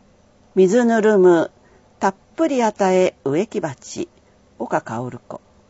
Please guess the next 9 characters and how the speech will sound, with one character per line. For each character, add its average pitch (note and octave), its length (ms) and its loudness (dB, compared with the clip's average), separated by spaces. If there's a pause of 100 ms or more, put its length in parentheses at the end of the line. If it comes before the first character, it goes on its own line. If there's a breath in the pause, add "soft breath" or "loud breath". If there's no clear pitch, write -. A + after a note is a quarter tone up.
(1080)
窓 G3+ 260 6
開 E3 140 8
け E3+ 140 -6
て、 D3+ 340 -2 (560 soft breath)
思 G#3+ 260 2
わ D4 140 4
ず G#3+ 160 -2
草 F3+ 280 2
め D#3 240 2